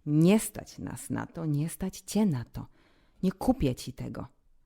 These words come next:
A za tym wszystkim idzie bardzo szybko: „Jesteś niewystarczająco dobry”, „Nie jesteś tego godny”, „Nie możesz”, „To nie jest dla ciebie”, „Są inni lepsi”, „Jesteś gorszy”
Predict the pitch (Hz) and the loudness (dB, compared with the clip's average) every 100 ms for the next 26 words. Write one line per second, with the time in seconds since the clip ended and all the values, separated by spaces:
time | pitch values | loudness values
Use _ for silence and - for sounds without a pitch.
0 | _ _ _ _ _ _ 359 285 247 233 | _ _ _ _ _ _ 0 4 4 6
1 | 196 165 - 180 - 170 - 170 175 165 | 4 4 0 -4 0 -2 0 2 4 4
2 | 160 208 226 233 233 208 226 214 233 220 | 6 6 6 4 4 2 0 2 4 4
3 | - 127 - 185 180 175 175 160 160 160 | 2 -2 -2 -4 -2 0 0 0 0 0
4 | - 165 156 147 147 127 - - - - | 2 2 2 2 0 -2 -8 -14 -20 -20
5 | - 156 160 165 170 190 - 196 - 160 | -6 2 4 6 4 2 0 -2 -4 -2
6 | 160 156 143 131 131 165 190 185 190 131 | -2 -2 0 0 2 2 4 6 4 2
7 | 123 - - 190 190 180 165 175 180 190 | -4 -12 -8 -4 4 6 8 8 6 4
8 | 196 196 147 135 139 - - - - - | 4 2 0 0 -2 -6 -20 -20 -20 -6
9 | - 165 185 151 143 165 - - 131 - | -2 2 4 6 4 4 2 2 -4 -8
10 | - _ 160 165 165 147 139 151 143 - | -20 _ -2 0 0 0 2 4 2 0
11 | 131 | -8